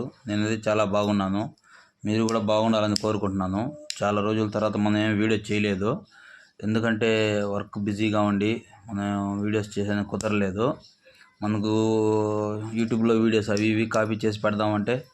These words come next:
అది బాగుండదని నేను చేయలేదు. కానీ మనకై మనకు స్టోన్ దొరికితేనే మనం ఏదైనా వీడియో తీయాలి. ఈ స్టోన్ చూసారా ఎట్లా ఉందో? ఈ స్టోన్ మనకి దొరికింది. ఇది ఏ స్టోన్ అనేది నాకు తెలుసు,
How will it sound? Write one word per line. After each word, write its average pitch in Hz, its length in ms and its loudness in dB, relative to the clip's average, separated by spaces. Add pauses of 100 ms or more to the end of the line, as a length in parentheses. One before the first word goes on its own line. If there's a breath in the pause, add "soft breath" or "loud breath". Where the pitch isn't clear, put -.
(420 loud breath)
అది 104 80 -6
బాగుండదని 107 580 2
నేను 101 160 -4
చేయలేదు. 104 380 2 (540 soft breath)
కానీ 110 200 2 (180)
మనకై 113 340 2
మనకు 113 260 2
స్టోన్ 113 320 2
దొరికితేనే 110 300 2
మనం 107 260 4
ఏదైనా 107 300 0
వీడియో 104 160 2
తీయాలి. 101 420 0 (560 soft breath)
ఈ 95 120 -10
స్టోన్ 120 300 0
చూసారా 101 340 0
ఎట్లా 104 160 2 (100)
ఉందో? 104 200 2 (200)
ఈ 101 120 -4
స్టోన్ 110 260 2
మనకి 101 300 0
దొరికింది. 98 400 -2 (640 loud breath)
ఇది 101 160 -2
ఏ 113 160 2
స్టోన్ 120 340 0
అనేది 110 360 2 (680)
నాకు 120 300 2
తెలుసు, 127 260 2